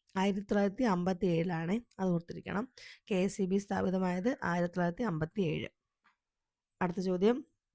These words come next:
ആഗോള സാമ്പത്തിക സഹകരണ ഫോറത്തിന്റെ പ്രഥമ ഉച്ചകോടിക്ക്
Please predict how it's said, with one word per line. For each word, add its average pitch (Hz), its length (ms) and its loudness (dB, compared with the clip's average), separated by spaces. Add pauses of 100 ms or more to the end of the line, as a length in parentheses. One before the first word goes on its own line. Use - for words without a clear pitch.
(840)
ആഗോള 240 380 8
സാമ്പത്തിക 214 600 4
സഹകരണ 185 580 2
ഫോറത്തിന്റെ 190 500 0
പ്രഥമ 208 600 0
ഉച്ചകോടിക്ക് 175 720 0